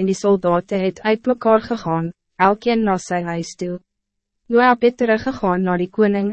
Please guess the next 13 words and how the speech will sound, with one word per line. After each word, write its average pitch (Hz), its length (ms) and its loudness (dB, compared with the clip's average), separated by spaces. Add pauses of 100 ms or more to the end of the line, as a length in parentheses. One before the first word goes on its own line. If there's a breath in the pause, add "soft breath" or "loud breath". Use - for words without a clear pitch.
in 196 80 0
Jerusalem. 190 760 -4 (420)
Joab 262 320 4
is 240 200 -2
weer 208 200 2
herstel 196 540 -2
in 196 100 -6
sy 214 80 0
pos 185 400 -2
as 180 160 -8
bevelvoerder 196 800 -2
van 190 160 -2
die 185 80 -2